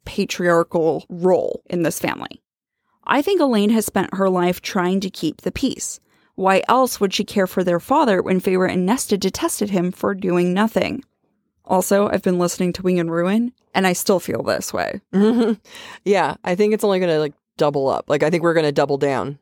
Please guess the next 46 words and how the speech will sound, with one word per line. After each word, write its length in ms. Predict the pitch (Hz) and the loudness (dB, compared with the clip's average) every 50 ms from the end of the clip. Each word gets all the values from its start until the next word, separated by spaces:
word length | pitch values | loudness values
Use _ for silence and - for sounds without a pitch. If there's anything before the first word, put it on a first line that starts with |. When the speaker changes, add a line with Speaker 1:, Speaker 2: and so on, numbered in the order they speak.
| _ | _
Speaker 1:
Yeah. 160 | - - 147 | -2 0 0
Speaker 2:
on 60 | 147 - | 0 0
this 340 | 117 92 - - - - - | -2 -2 -4 -6 -8 -8 -8
of 160 | - 156 143 | -6 -6 -4
Speaker 1:
Yeah. 60 | 135 | -2
Speaker 2:
just 180 | 143 143 - - | -2 -4 -2 -2
like, 180 | 143 139 - | -2 -2 0
wow, 360 | 170 202 220 185 147 131 147 - _ _ _ _ _ _ | 2 2 2 4 2 0 -2 -6 _ _ _ _ _ _
I 100 | - 196 | 0 2
already 260 | 190 185 208 226 247 233 | 4 4 4 2 0 -2
feel 380 | - - 190 170 165 165 170 | -2 -4 0 2 2 2 2
be-, 200 | 170 165 165 - - | -2 -4 -8 -8 -4
like, 200 | - 165 156 156 _ _ _ - | -4 -4 -4 -4 _ _ _ -6
defensive. 460 | - - - 175 147 147 - 165 170 | -6 -2 0 0 0 0 -2 0 0
Like, 140 | 165 143 151 | -2 -2 0
"Wow, 360 | 143 139 170 175 190 196 165 - | 0 2 4 4 4 2 0 -2
TikTok, 500 | - - 165 139 - - 139 143 - - | -4 -4 -4 -4 -2 -4 -4 -2 0 -2
I 60 | 147 | 0
can't 180 | - 185 170 | 0 0 0
believe 160 | 160 170 160 151 | 2 0 0 0
you 100 | 151 147 | -2 -6
did 280 | 131 - 170 165 147 | -2 -2 -2 -2 0
this," 200 | 123 101 85 - | -2 -2 -2 -2
but 140 | - 151 143 | -4 -2 -2
I'm 100 | 143 147 | 0 0
one 160 | 139 135 135 | 0 0 -2
of 80 | 139 143 | -2 0
them. 180 | 151 156 165 160 | 0 0 0 0
Like, 180 | 151 143 139 | -2 -2 -2
I 80 | 147 139 | -2 -4
totally 600 | 135 - 147 143 143 143 143 143 143 165 180 147 - _ _ _ _ _ _ | -2 -2 0 0 2 2 2 2 2 2 0 -2 -6 _ _ _ _ _ _
Speaker 1:
You 120 | - 214 202 | -2 -2 0
totally 280 | - 202 185 190 190 | 0 0 0 0 0
fell 240 | 180 - 185 180 180 | -2 -2 -2 -2 -2
into 160 | 175 180 - | -2 -4 -6
the 60 | - | -8
trap. 320 | 180 - - 180 190 - - | -6 -4 -4 -4 -4 -2 0
Speaker 2:
Oh, 100 | - 440 | 2 4
one 140 | 381 339 339 | 4 4 4
hundred 240 | 339 381 370 370 349 | 2 2 2 2 0
percent. 400 | 370 349 - 415 403 - - - _ _ _ _ _ _ _ _ _ _ _ _ _ _ _ _ _ | 0 0 0 0 0 0 -2 -6 _ _ _ _ _ _ _ _ _ _ _ _ _ _ _ _ _
Speaker 1:
In 280 | - 247 262 277 294 285 | 0 2 2 4 4 4
this 260 | 285 277 285 - - | 2 2 0 0 0
moment, 400 | 220 190 180 175 170 165 156 - - _ _ _ _ _ _ | 0 0 0 0 0 -2 -4 -6 -12 _ _ _ _ _ _
Elaine 520 | - 220 226 226 233 240 254 269 285 294 | 0 0 2 2 2 2 2 2 2 2
probably 640 | 285 - - 220 214 214 214 220 - 220 220 196 | 0 -2 -2 -2 -2 0 -2 -2 0 -2 -2 -2